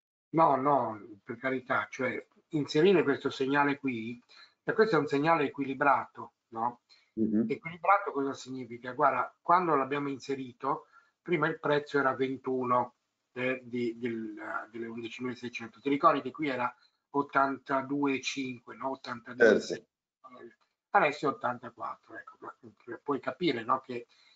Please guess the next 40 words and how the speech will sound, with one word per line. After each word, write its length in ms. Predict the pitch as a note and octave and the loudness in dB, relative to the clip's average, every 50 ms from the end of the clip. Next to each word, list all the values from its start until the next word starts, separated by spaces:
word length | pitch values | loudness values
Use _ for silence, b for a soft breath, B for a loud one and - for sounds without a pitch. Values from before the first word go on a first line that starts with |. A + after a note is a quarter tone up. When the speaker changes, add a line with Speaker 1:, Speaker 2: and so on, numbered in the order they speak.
| _ _ _ | _ _ _
Speaker 1:
nel 140 | - C#3 A#2+ | -4 -2 0
frattempo 440 | C3+ C3+ - - E3+ D#3 B2+ C3 | 0 -2 2 2 2 2 2 -4
sono 220 | A2+ - B2 A#2 A2+ | -6 -6 -10 -8 -8
passati, 580 | - A#2+ - - B2+ B2 A#2+ - A#2 A2+ A2+ - - - - | -8 -10 -4 -4 -4 -4 -4 -4 -8 -8 -8 -10 -18 -14 -4
adesso 180 | C3 C#3+ D3 C3+ | -2 0 0 0
sono 220 | A#2 - B2 A#2 | -2 -4 -6 -4
le 120 | A2+ A#2 A#2 | -4 -6 0
dodici 380 | A#2 C3 B2 A#2+ A#2+ - B2+ | 0 0 0 0 -4 -6 -8
e 20 | A#2+ | 2
quaranta, 540 | - E3 E3 C#3 B2+ B2+ B2 A#2+ - B2 A2+ | 4 6 6 6 4 0 -2 -6 -10 -12 -12
insomma, 380 | - _ B2+ C3 B2 - - b b b b b b _ | -12 _ -20 -16 -14 -16 -16 b b b b b b _
eh, 400 | - A#2+ - - - - - - - | -8 -8 -8 -8 -8 -12 -12 -16 -20
<laughs> 80 | _ - | _ 2
abbiamo 280 | - G3+ F3+ - F#3 | 4 4 4 6 2
iniziato 640 | D#3 - F#3 C#3+ - - - D3 C#3 C3+ - - B2+ | 0 -2 -2 -6 -4 -2 2 4 4 2 2 -4 -6
che 80 | A#2+ B2 | -4 -6
erano 240 | A#2+ A#2+ A#2+ B2 B2 | -6 -6 -6 -8 -8
le 80 | B2+ | -8
undici 360 | C3+ C3 C3 B2+ C3 B2 B2+ | -8 -8 -8 -10 -12 -10 -10
e 60 | B2+ - | -2 4
quaranta, 440 | F3 E3+ D#3 C3 C3 C3+ B2+ B2 | 4 4 6 4 0 0 -4 -10
quindi 300 | G#2+ A2+ C3 C3 A2+ - _ b b b b b b | -10 -10 -10 -10 -12 -14 _ b b b b b b
è 120 | - C#3+ | -8 -4
passata 460 | - - B2 - - B2+ B2 - D#3+ | -2 -2 -4 -2 -2 -4 -2 2 2
un'ora, 400 | F3 F3 D3 C3+ C#3+ D3 D3 C#3 - - - _ _ _ _ _ | 2 4 4 2 2 4 2 2 2 -2 -10 _ _ _ _ _
non 160 | - C3 C#3 | -2 0 2
è 100 | D3+ D3+ | 2 0
che, 320 | - C#3+ C3+ A2+ - - _ | 2 0 -2 -2 -2 -10 _
eh, 340 | _ C3+ C3 A#2+ A#2+ A#2+ A#2 | _ -10 -8 -8 -10 -12 -10
voglio 260 | A#2 A#2+ B2+ B2 B2 | -4 -4 -2 -2 -2
dire, 460 | A#2+ A#2 B2+ C3+ B2 B2+ A#2+ A#2+ - _ _ | -6 -4 -6 -4 -4 -4 -6 -8 -10 _ _
inserire 580 | - C#3+ C3 - - C#3+ C#3 D3 C#3+ C3+ C3+ B2+ | -8 -8 -8 -4 -2 0 2 2 2 2 2 2
ora 420 | C3 C#3 C#3+ C#3+ C#3 C3+ C3+ - - | 2 2 4 4 4 2 2 2 0
o 120 | C3 B2+ | -2 -4
inserire 400 | A#2+ A#2+ - C3 B2+ C3 B2+ B2 | -4 -4 -6 -6 -4 -4 -2 -4
un'ora 340 | A#2+ A#2+ B2 B2+ B2+ B2 A#2+ | -4 -4 -4 -4 -4 -4 -4
fa 400 | - - C3+ C3+ C#3 C#3+ C#3 C3 | -2 2 4 4 6 4 4 2
o 60 | B2+ | 0
mezz'ora 420 | B2+ B2 A2+ A2+ C#3 C3+ B2+ A#2 | -4 -8 -8 -4 -2 -2 -2 -2
fa 300 | - - - - - - | -4 -2 -2 -2 -2 -2